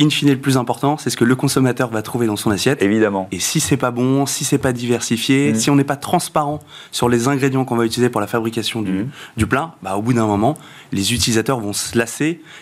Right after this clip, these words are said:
Speaker 1: et vont se désengager de notre solution.
Speaker 2: Mhm.
Speaker 1: Donc en fait, euh, ça nous tient à cœur de sélectionner nos producteurs, nos traiteurs, nos partenaires
Speaker 2: Mhm.
Speaker 1: qui vont fabriquer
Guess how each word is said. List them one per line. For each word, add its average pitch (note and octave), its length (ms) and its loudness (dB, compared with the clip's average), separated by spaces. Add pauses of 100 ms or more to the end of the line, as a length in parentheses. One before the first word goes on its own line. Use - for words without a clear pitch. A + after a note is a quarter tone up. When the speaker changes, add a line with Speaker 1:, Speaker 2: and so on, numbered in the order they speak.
(140)
Speaker 1:
et A2+ 140 2
vont B2 180 2
se - 120 0
désengager C#3 580 2
de C#3+ 60 0
notre B2 160 -2
solution. A#2+ 460 -2 (140)
Speaker 2:
Mhm. F2+ 180 -2
Speaker 1:
Donc F2+ 140 -6
en G2+ 60 0
fait, - 400 -4 (160)
euh, F#2+ 400 -12
ça - 140 -2
nous G2 100 0
tient C3+ 180 2
à A2 80 0
cœur C3+ 360 -2 (400)
de F#2+ 40 -4
sélectionner A2 840 2
nos A2+ 200 0
producteurs, C3+ 600 -2
nos A#2+ 220 0
traiteurs, C#3 420 0
nos B2+ 160 2
partenaires C#3 540 -2
Speaker 2:
Mhm. G#2 300 -4 (100)
Speaker 1:
qui - 100 0
vont A2 140 2
fabriquer C#3+ 680 0